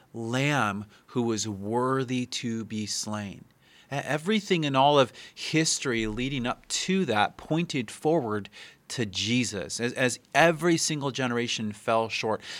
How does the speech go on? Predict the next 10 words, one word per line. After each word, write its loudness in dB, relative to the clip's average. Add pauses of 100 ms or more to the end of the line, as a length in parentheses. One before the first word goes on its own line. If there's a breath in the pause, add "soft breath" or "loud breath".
(100)
as 4
every 4
single 2
spiritual -2
leader -2
fell 2
short, 0 (540 loud breath)
everyone 0
was -4
anticipating -6